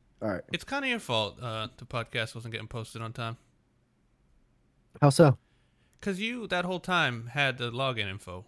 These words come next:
Speaker 2: and we're on Anchor with, with Duel.
Speaker 1: Okay.
Speaker 2: I, and I was the only one not. So
Speaker 1: Okay.
Speaker 2: why, why didn't,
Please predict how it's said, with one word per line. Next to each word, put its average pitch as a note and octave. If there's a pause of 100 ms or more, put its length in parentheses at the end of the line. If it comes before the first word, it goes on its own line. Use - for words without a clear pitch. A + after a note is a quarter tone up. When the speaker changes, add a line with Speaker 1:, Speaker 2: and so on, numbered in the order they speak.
(120)
Speaker 2:
and G#2+
we're G#2+
on F#2+ (360)
Anchor A2
with, F#2+ (220)
with G#2
Duel. G2 (1200)
Speaker 1:
Okay. A2+
Speaker 2:
I, C3
and C#3
I C#3
was C3+
the C3+
only B2+
one A#2
not. G#2 (840)
So C3
Speaker 1:
Okay. A#2
Speaker 2:
why, D3+
why D#3+
didn't, E3